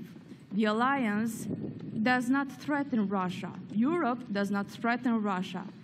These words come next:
Nobody threatens Russia. On the other hand,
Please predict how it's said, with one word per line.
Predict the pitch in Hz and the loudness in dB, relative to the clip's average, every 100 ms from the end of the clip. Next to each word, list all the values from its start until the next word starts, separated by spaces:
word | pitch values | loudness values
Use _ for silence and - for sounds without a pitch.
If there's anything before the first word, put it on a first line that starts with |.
| - - | -18 -2
Nobody | 208 269 359 240 226 208 202 | 2 4 4 2 2 2 0
threatens | 208 220 220 190 185 185 | 2 0 0 -2 -2 -2
Russia. | 185 175 - - - - - - - - | -2 -2 -6 -8 -10 -12 -14 -14 -16 -2
On | 208 214 | 2 4
the | 220 | 4
other | 294 330 | 4 2
hand, | 285 220 175 160 | 0 0 0 0